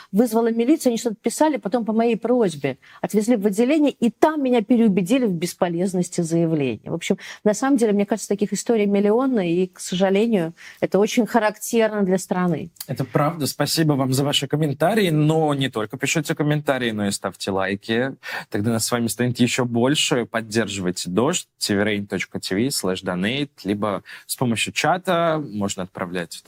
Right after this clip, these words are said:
Speaker 2: цветные сообщения за деньги, либо используйте функцию "Спасибо". И спасибо вам за поддержку. Но тем временем жизнь иностранных компаний в России становится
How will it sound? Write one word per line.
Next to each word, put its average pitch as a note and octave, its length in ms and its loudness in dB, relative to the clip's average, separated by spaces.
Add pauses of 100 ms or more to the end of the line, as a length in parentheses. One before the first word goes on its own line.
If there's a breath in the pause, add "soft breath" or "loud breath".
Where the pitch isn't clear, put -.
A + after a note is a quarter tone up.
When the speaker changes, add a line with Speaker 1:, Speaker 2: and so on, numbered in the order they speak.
(120)
Speaker 2:
цветные B2+ 460 0
сообщения B2 720 -2
за G#2 280 -6
деньги, G#2+ 460 -6 (440 loud breath)
либо C3 460 -2 (100)
используйте B2+ 440 -6
функцию G#2+ 360 -8
"Спасибо". F2 560 -6 (220)
И C3 60 -2
спасибо G2+ 380 -6
вам F#2 200 -6
за G2 80 -8
поддержку. E2 520 -10 (380 loud breath)
Но A3 160 2
тем F3+ 220 0
временем F3+ 520 2
жизнь D#3 460 0
иностранных A#2+ 560 -2
компаний A#2+ 560 0
в G#2 60 0
России D3+ 400 0
становится C3 840 -2